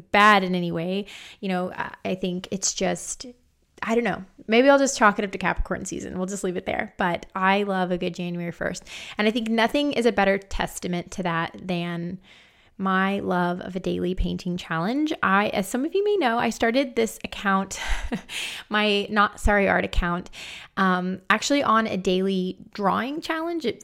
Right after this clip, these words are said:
quickly morphed into painting, but it was just whatever was accessible to me. And at the time, it was just sketchbook drawings. And, um, I did that very consistently for about two years, t-, t-, closer to three. I'll get into the details a little bit, but,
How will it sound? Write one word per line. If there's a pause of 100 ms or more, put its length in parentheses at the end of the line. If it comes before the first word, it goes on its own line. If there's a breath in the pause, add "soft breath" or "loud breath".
(140)
quickly
morphed
into
painting, (160)
but
it
was
just (280)
whatever
was
accessible
to
me.
And
at
the
time,
it
was
just
sketchbook
drawings. (420 loud breath)
And,
um, (100)
I
did
that (220)
very
consistently
for
about
two
years,
t-,
t-,
closer
to
three.
I'll
get
into
the
details
a
little
bit,
but,